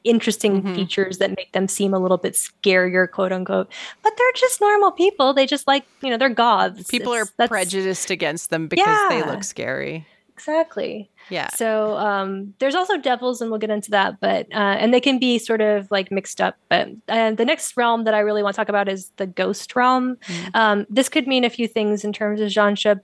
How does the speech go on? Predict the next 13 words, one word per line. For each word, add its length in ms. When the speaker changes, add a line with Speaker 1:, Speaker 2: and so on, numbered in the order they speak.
Speaker 1:
but 300
typically 600
what 120
it 100
means 320
is 160
the 180
underworld. 840
And 120
so 220
when 220
you 180
die 800